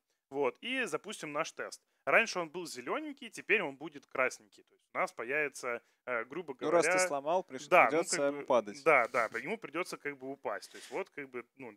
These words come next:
Speaker 1: такая вот у него судьба. Так как он у нас, э, тест under test, то мы можем, э, попросить его немножко по-, э,
Speaker 2: Мгм.
Speaker 1: по-, посбоить.
Speaker 2: То есть у нас сейчас пока с тобой что есть на этом этапе?
Speaker 1: То есть у
Speaker 2: Есть,
Speaker 1: нас уже
Speaker 2: э,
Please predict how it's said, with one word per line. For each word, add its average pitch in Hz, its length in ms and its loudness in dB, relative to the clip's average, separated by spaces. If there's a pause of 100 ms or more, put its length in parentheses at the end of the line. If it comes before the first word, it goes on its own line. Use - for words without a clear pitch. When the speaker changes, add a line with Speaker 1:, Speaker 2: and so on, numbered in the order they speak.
Speaker 1:
такая 151 280 0
вот 139 140 -6
у 123 40 -12
него 127 180 -10
судьба. 123 540 -6 (260)
Так 127 120 -4
как - 160 -16
он 131 160 -6
у 123 60 -8
нас, 120 260 -10
э, 120 420 -2 (100)
тест 170 300 -4
under 147 400 -4
test, 220 320 -4 (300)
то 123 80 -10
мы 147 160 -6
можем, 135 480 -6
э, 117 300 -6 (180)
попросить 143 480 -8
его 139 240 -2
немножко 120 640 -6 (100)
по-, 120 380 -4 (400)
э, 107 540 -6 (560)
Speaker 2:
Мгм. 143 420 -10
Speaker 1:
по-, 139 100 0
посбоить. 139 680 -4 (120)
Speaker 2:
То 143 80 2
есть - 200 -2
у - 20 0
нас 190 160 4
сейчас - 240 0
пока 170 400 4
с - 80 -2
тобой 143 280 0
что 147 200 -4
есть 120 280 -6
на 117 60 -4
этом 117 300 -6
этапе? 107 400 -2
Speaker 1:
То 156 60 -4
есть 156 160 0
у 165 60 -2
Speaker 2:
Есть, - 0 -
Speaker 1:
нас 220 240 2
уже - 180 4
Speaker 2:
э, 208 80 0